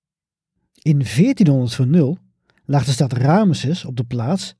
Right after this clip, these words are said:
waar de Israëlieten zich ooit hadden gevestigd. De Bijbel gebruikt dus de naam uit veertienhonderd voor Christus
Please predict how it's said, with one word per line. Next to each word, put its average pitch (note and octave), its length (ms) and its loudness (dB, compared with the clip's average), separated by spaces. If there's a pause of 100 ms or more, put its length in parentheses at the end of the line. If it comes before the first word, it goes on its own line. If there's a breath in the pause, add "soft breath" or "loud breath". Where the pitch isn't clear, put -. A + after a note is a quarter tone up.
waar C3+ 140 0
de C3+ 100 0
Israëlieten C3 460 0
zich B2+ 200 -4
ooit E3+ 200 2
hadden A#2 200 -4
gevestigd. - 640 -2 (1160)
De B2+ 160 -4
Bijbel D3 560 2 (140)
gebruikt A#2+ 480 -4
dus B2 140 -2
de - 80 -2
naam A#2+ 300 -4
uit B2 240 -8
veertienhonderd B2 760 0
voor A#2 140 -6
Christus A#2 540 -8